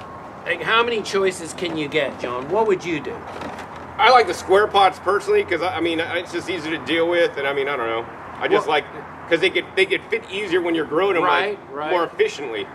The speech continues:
Speaker 1: For
Speaker 2: <laughs>
Speaker 1: trays, for moving
Speaker 2: Right,
Speaker 1: around.
Speaker 2: exactly.
Speaker 1: And this, with these, with the, you're still thinking about your greater numbers, and you're not necessarily at the point where the actual resulting crop, like, there's still gonna be some stray soldiers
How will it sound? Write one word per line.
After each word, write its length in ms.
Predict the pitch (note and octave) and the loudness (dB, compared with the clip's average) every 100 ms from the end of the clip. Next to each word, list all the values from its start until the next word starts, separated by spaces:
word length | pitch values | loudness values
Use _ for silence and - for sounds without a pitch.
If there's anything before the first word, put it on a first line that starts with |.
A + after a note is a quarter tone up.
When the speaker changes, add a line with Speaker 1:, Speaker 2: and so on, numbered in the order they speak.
| - | -12
Speaker 1:
For 180 | F3 F3 | -2 -2
Speaker 2:
<laughs> 120 | - | 0
Speaker 1:
trays, 500 | F#3+ F#3+ F#3 F3+ F#3 | 2 2 2 -2 -6
for 160 | - F3 | -8 -6
moving 360 | F3 F#3 F#3 E3+ | 0 0 0 0
Speaker 2:
Right, 220 | D3+ D#3 | 2 2
Speaker 1:
around. 300 | E3 D#3+ D#3+ | 0 -2 -2
Speaker 2:
exactly. 420 | C3+ - G#2 F2 - - - | -2 -4 -8 -10 -12 -16 -4
Speaker 1:
And 240 | F3 F3 | -4 0
this, 160 | F#3+ G3 F3+ | 0 -2 2
with 220 | F#3+ F3+ | 0 2
these, 480 | G3+ G#3 G#3+ G#3 F#3 | -2 0 -2 -4 -2
with 180 | F#3+ G3 | -2 0
the, 160 | F#3+ F3+ | -2 0
you're 120 | F3+ | -6
still 340 | - - G#3+ | -6 2 2
thinking 380 | G3+ G3+ F#3+ F#3+ | 4 0 0 -2
about 260 | F#3+ F#3 F3 | 0 -2 -2
your 100 | D#3+ | -8
greater 400 | E3 F#3 F3+ E3 | -4 -4 -2 -4
numbers, 680 | E3 F3+ G3+ E3 D3+ D3 - - - - | -2 0 0 -2 -2 -4 -12 -14 -14 -10
and 140 | E3+ | -6
you're 120 | F3 | -2
not 260 | F#3 G#3+ G#3 | 2 2 2
necessarily 840 | G3+ G3 F#3+ - G#3 G3 G3 F#3 | -2 -4 -8 -2 0 2 0 -2
at 120 | F3 D#3+ | -4 -6
the 80 | |
point 520 | C#3+ - A#3+ G#3+ E3+ - - - - | -12 -4 0 2 0 -6 -14 -16 -10
where 460 | D#3+ F#3 F3+ F3+ F#3 | -2 2 4 2 0
the 180 | F#3 F3+ E3 - | -4 -4 -6 -12
actual 800 | - F3 G3 - - G3+ G3 F#3+ | -4 -2 -2 -6 0 2 4 2
resulting 720 | F#3+ F3+ D#3+ F#3+ F#3 - F#3 D#3+ | 2 -2 0 0 0 -2 -6 -6
crop, 500 | - G#3+ A3 F3 - - - | -4 2 4 4 -2 -14 -10
like, 180 | F3+ F#3 | -4 0
there's 140 | F#3+ F#3+ | 0 -2
still 320 | - A#3 A3+ | 2 6 6
gonna 240 | G#3+ G3+ | 4 0
be 180 | G3+ G3+ | -2 -4
some 220 | F#3+ F#3+ | -4 -6
stray 340 | - - G3+ F#3 | -6 2 2 2
soldiers 720 | C4+ C#4+ E4+ - - - | 2 4 4 -2 -12 -16